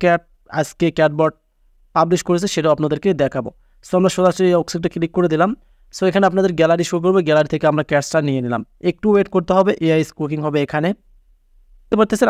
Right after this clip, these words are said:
আমাদের কিন্তু তার তিনশো নব্বই ক্যাটস আজকে দিয়েছে। এই যে দেখতে পাচ্ছেন তিনশো নব্বই ক্যাটস দিয়েছে।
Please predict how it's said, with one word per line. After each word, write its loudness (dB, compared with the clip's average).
আমাদের 0
কিন্তু 0
তার 2
তিনশো 0
নব্বই 0
ক্যাটস 2
আজকে -6
দিয়েছে। -4
এই -4
যে 2
দেখতে -2
পাচ্ছেন -2
তিনশো -2
নব্বই -2
ক্যাটস 2
দিয়েছে। 0